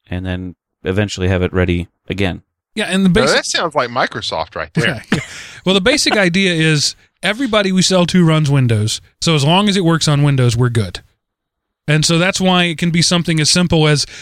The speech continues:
Speaker 2: it, it reads a line to see if it says Windows.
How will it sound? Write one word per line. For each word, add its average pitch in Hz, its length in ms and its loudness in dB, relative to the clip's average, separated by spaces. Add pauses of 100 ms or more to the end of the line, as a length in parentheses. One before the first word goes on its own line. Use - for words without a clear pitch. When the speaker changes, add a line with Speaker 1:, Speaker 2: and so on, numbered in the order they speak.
(160)
Speaker 2:
it, 160 180 -2
it 156 160 -2
reads 165 380 2
a 165 60 2
line 160 320 2
to 147 80 0
see 170 240 2
if 151 100 -4
it 147 100 -4
says 151 220 2
Windows. 135 560 -2